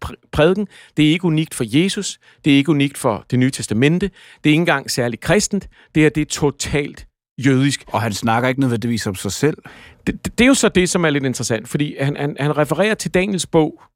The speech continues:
Speaker 1: øhm, når han snakker om ødelæggelsens vederstyggelighed. Og i Daniels bog, der er der den her linje om, øh, et menneskesøn, som skal komme til at regere.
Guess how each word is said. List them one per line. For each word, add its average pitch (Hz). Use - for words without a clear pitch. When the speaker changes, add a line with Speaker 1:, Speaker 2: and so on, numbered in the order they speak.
Speaker 1:
øhm, 110
når 131
han 127
snakker 127
om 131
ødelæggelsens 135
vederstyggelighed. 120
Og 143
i 139
Daniels 208
bog, 170
der 160
er 143
der 160
den 151
her 151
linje 165
om, 127
øh, 117
et 110
menneskesøn, 156
som 135
skal -
komme 123
til 143
at 123
regere. 185